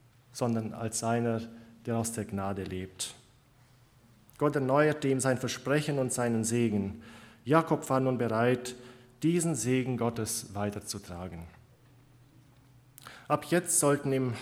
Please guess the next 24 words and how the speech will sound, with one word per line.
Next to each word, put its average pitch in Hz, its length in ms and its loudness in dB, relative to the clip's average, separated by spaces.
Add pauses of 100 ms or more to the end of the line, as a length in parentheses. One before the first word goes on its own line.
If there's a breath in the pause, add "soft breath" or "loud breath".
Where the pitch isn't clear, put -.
(160 loud breath)
Leben 151 260 2
Jakobs 131 460 2
Früchte 135 480 -4
wachsen 120 320 0
und 117 140 0
gedeihen. 101 520 -2 (180)
Der 120 100 0
Segen 170 280 4
Gottes 143 380 0
konnte 147 260 0
nun 127 200 2
an 113 160 0
kommende 165 380 2
Generationen 131 640 0
weitergegeben 117 720 0
werden, 113 400 0 (560 loud breath)
weil 123 160 2
Jakob 139 460 2
sich - 220 -4
vom 117 200 -2
Herrn 117 380 0 (420 loud breath)
in 120 140 -2
diese 120 260 -2
Segenslinie 127 1120 -2